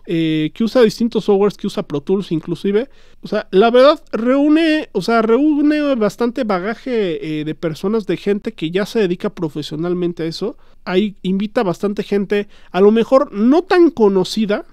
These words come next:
Sí, obviamente les muestro, obviamente, también quiénes han enseñado por ahí. Pues bueno,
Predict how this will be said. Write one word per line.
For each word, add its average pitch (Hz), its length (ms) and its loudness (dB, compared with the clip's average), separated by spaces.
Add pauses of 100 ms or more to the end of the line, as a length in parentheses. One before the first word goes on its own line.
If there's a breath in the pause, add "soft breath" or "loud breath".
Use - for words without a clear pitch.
(120)
Sí, - 180 -4
obviamente 311 480 0
les 185 180 -2
muestro, 233 380 -2
obviamente, 220 440 0
también 202 480 -4 (120)
quiénes 226 360 -6
han 220 120 -2
enseñado 190 400 -4
por 147 180 -8
ahí. 208 220 -8 (240 soft breath)
Pues 160 160 -4
bueno, 202 240 0